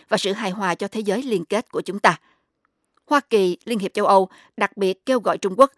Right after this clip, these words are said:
phóng thích các tù nhân chính trị, trong đó có Khôi nguyên Nobel Hòa bình và nhà hoạt động dân chủ Lưu Hiểu Ba, người bị tù đầy từ năm hai nghìn lẻ tám tới nay.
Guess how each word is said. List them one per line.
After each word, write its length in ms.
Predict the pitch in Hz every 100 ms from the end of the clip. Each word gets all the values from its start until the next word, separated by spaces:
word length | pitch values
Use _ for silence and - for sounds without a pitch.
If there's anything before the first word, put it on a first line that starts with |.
| _ _
phóng 200 | 254 294
thích 200 | - -
các 120 | 359
tù 100 | 190
nhân 240 | 175 202 190
chính 160 | 226
trị, 260 | 247 180 175 _ - _
trong 140 | - 220
đó 180 | 214 294
có 180 | 269
Khôi 240 | 294 240 196
nguyên 320 | 202 196 196
Nobel 300 | 196 190 190
Hòa 200 | 220 -
bình 240 | 185 170 - - - -
và 100 | 208
nhà 140 | 202
hoạt 180 | 196 -
động 200 | 175 175
dân 120 | 208
chủ 260 | - 170 208
Lưu 320 | 233 208 180
Hiểu 220 | 247 156
Ba, 280 | 196 202 180 - - _
người 180 | 247 220
bị 160 | 190 190
tù 200 | 226 202
đầy 260 | 190 185 180
từ 120 | 180
năm 200 | 202 208
hai 140 | 254
nghìn 180 | 220 170
lẻ 100 | 180
tám 240 | 190 196
tới 140 | 262 220
nay. 180 | 190